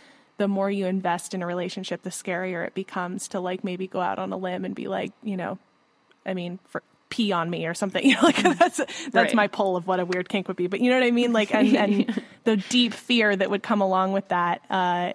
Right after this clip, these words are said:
Speaker 1: yeah. And, and it's, it totally makes sense that people are afraid of bringing things up with their partners, but it's so much more dangerous to be dissatisfied than it is to be vulnerable.
Speaker 2: Yeah. Yeah. And I think just in terms of being a sexual person in a relationship, I mean, I think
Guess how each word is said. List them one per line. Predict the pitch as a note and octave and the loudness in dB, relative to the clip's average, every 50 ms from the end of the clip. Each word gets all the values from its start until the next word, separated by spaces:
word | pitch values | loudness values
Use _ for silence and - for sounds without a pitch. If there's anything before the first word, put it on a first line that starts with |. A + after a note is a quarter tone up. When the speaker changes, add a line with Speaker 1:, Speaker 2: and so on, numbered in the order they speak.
| - - - - _ _ _ _ _ - F3 - - | -10 -14 -20 -20 _ _ _ _ _ -18 -18 -16 -14
Speaker 1:
yeah. | - - G#3+ A3 G#3+ G#3+ F3 F3 | -8 -4 -2 0 2 2 2 2
And, | - - F#3+ F3+ F#3+ | 2 2 0 0 0
and | G3 G3 G3+ | 0 0 0
it's, | F#3+ G#3 - - | -2 -2 -4 -4
it | F#3+ G#3 - - A#3+ - | -6 -6 -6 -10 -10 -4
totally | - C#4 B3+ B3 A3 G3+ | 0 0 2 2 2 0
makes | F#3+ E3+ F3+ - - | -2 -4 -4 -6 -4
sense | - F#3+ E3+ - - - - - | -2 -2 -2 -2 -4 -8 -8 -6
that | F#3+ E3 - | -6 -6 -4
people | - F#3+ - F3 F3 | -6 -8 -6 -6 -6
are | E3+ E3+ | -6 -6
afraid | F3 - - F3 E3 E3+ | -8 -6 -6 -6 -6 -6
of | E3+ - | -8 -8
bringing | - F3 E3+ E3+ F3 | -10 -8 -8 -8 -8
things | F3+ - F3+ F3+ - | -8 -10 -10 -8 -6
up | - F#3 - | -8 -8 -8
with | F3+ - | -8 -10
their | F3 E3+ | -8 -8
partners, | - - - - - - - - - - | -6 -6 -6 -6 -6 -8 -8 -10 -8 -6
but | - F3 E3+ - - - - - - - _ _ _ _ _ _ _ _ _ _ _ _ _ _ _ _ - | -6 -4 -6 -6 -10 -16 -20 -20 -20 -20 _ _ _ _ _ _ _ _ _ _ _ _ _ _ _ _ -6
it's | - A3 - | -6 -4 0
so | - A3+ | 0 2
much | G#3+ G#3+ G#3 - - | 2 2 2 0 -2
more | - F#3 | -4 -4
dangerous | F3+ F3+ F3 F3 - E3+ F3 - - | -2 -2 -4 -4 -4 -4 -6 -6 -6
to | - | -6
be | F#3 F3 F3 | -4 -4 -4
dissatisfied | F3+ E3 - - D#3+ D#3+ D#3 D#3+ E3 - - D#3+ D#3 D#3+ D#3+ | -4 -6 -4 -2 -2 -2 -2 -4 -6 -4 -4 -4 -4 -4 -4
than | - F3 E3+ | -6 -6 -6
it | E3 E3 | -6 -8
is | E3 E3 - | -8 -10 -10
to | - - | -10 -10
be | - E3+ | -10 -10
vulnerable. | E3 E3 E3 - E3+ E3+ - - E3 D#3+ D#3 F3+ - - _ _ _ _ _ _ _ _ _ | -8 -8 -8 -6 -6 -8 -8 -6 -4 -4 -6 -6 -8 -16 _ _ _ _ _ _ _ _ _
Speaker 2:
Yeah. | - F3 F3+ F#3 F#3+ - _ _ - - - - - - - | -14 -12 -12 -12 -14 -16 _ _ -20 -20 -20 -20 -20 -10 -4
Yeah. | - C4 B3+ A3+ F#3+ | -2 0 2 2 2
And | F3 F#3+ G#3 | 2 2 0
I | A3+ | 0
think | A#3+ C#4+ C#4+ C#4 | 0 0 0 0
just | - A#3 A#3 - | 0 -2 -2 -4
in | F#3+ F#3+ | -4 -4
terms | F#3 F#3 E3+ E3+ E3 E3 | -2 -2 -2 -2 -2 -4
of | E3 E3 D#3 C3+ _ | -4 -6 -8 -10 _
being | - D#3+ D#3+ D#3+ D#3+ D#3+ D#3 | -4 -2 -2 -2 -2 -2 -2
a | D3 C#3+ | -4 -4
sexual | - - D#3 C#3+ C#3+ - - - D#3 D#3 D3 D3 | -4 -4 -4 -4 -6 -6 -8 -6 -4 -4 -4 -6
person | - - D3+ C#3+ C#3+ - - F#3 F3 F3 | -6 -6 -6 -6 -6 -6 -6 -6 -6 -4
in | E3+ D#3+ D#3 | -4 -4 -4
a | D3 | -4
relationship, | D3 D3 D3 D3 C#3 C#3+ C#3+ - E3+ E3+ E3 - F#3+ F#3+ F#3 - | -4 -4 -4 -4 -4 -6 -6 -6 -8 -6 -4 -2 -2 -2 -4 -4
I | - | -6
mean, | D3+ D3+ D3 | -6 -4 -4
I | C#3+ D3 | -4 -6
think | D3 - - D#3+ C#3+ D3 - - - | -8 -6 -6 -6 -6 -6 -8 -12 -14